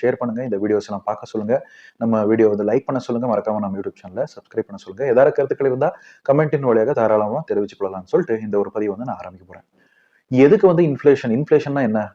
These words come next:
அதாவது வந்து பாத்தீங்கன்னா, விலை, விலைவாசி அப்படின்னு சொல்றோம். எதுக்கு வந்து விலைவாசி அதிகரிச்சுட்டே போகுது அப்படின்னு பார்க்கணும். நிறைய ஃபேக்டர்ஸ் இருக்கு.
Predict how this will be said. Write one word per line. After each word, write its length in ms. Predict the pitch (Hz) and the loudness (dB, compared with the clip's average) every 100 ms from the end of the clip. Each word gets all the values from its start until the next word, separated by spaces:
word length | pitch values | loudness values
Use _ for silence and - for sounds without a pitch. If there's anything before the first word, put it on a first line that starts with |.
| _ | _
அதாவது 340 | - 110 131 131 | -2 2 2 2
வந்து 160 | 117 | -4
பாத்தீங்கன்னா, 120 | 123 | -2
விலை, 240 | 113 110 123 | 0 2 2
விலைவாசி 500 | 113 113 139 127 - | 2 4 4 4 2
அப்படின்னு 240 | 98 127 120 | -2 -4 -6
சொல்றோம். 160 | 98 104 - _ _ _ | -8 -10 -14 _ _ _
எதுக்கு 360 | 117 127 185 | 4 6 6
வந்து 200 | 160 143 | 4 4
விலைவாசி 420 | 143 120 127 120 117 | 4 4 4 4 4
அதிகரிச்சுட்டே 440 | 110 117 - 104 | 4 0 -2 -4
போகுது 360 | 101 95 92 101 _ | -4 -4 -6 -8 _
அப்படின்னு 240 | 107 98 95 | -8 -8 -6
பார்க்கணும். 340 | 95 95 131 | -10 -8 -4
நிறைய 300 | 131 117 117 - | -2 0 0 0
ஃபேக்டர்ஸ் 300 | 123 127 120 | -2 -2 -2
இருக்கு. 300 | 101 135 | -2 -2